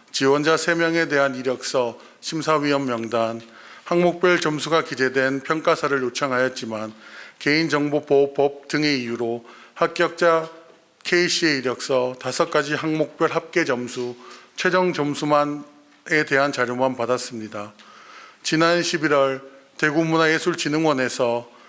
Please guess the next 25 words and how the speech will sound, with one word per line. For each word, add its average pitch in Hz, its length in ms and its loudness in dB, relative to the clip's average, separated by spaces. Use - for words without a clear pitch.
대구미술관장 147 960 2
임용 156 260 0
후보자 156 440 0
내정 139 400 0
이후 127 400 -2
전 147 220 0
직장의 147 560 0
삼 170 240 0
개월 170 320 4
중징계 151 520 -2
이력을 143 360 -2
근거로 123 600 -2
합격을 165 500 2
취소하였고 123 960 -2
채용자가 170 520 2
소송하였지만 151 1040 -2
법원 160 340 4
일 165 160 0
심 170 320 0
결과로 123 680 0
내정 165 440 2
취소가 147 380 0
합당하다는 135 720 0
판결이 143 380 -2
나왔습니다. 117 760 -2